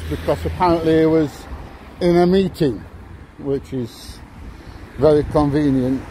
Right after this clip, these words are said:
But, uh, the outcome is that, uh, they basically said, "We don't care what you do, you're not getting your fifty-one pound back." Now, this, this young girl, she's got an eight-month-old baby,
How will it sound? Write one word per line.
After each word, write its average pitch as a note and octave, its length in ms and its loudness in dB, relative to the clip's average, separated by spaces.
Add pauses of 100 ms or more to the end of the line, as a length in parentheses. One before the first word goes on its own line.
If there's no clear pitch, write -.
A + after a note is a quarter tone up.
(1500)
But, F#3+ 380 4
uh, F#3+ 320 4 (300)
the F#3+ 100 4
outcome G#3 440 2
is D#3+ 300 2 (120)
that, E3+ 480 4
uh, F3 180 6 (760)
they E3+ 60 2
basically F3 560 4
said, E3 360 4
"We F#3 200 6
don't F#3+ 280 4
care F#3 260 8
what G3 240 6
you E3+ 100 0
do, C#3 380 0 (640)
you're F3 120 2
not G3 220 4
getting F3+ 320 4
your F3 480 4
fifty-one F3+ 560 2
pound F3+ 400 -2
back." A#2+ 260 -2
Now, F3 200 2
this, - 500 -2
this - 220 -2
young A3 160 4
girl, C#3 480 2 (840)
she's G3 160 -4
got G#3+ 160 2
an F#3+ 80 -2
eight-month-old G3 640 4
baby, C#3+ 400 4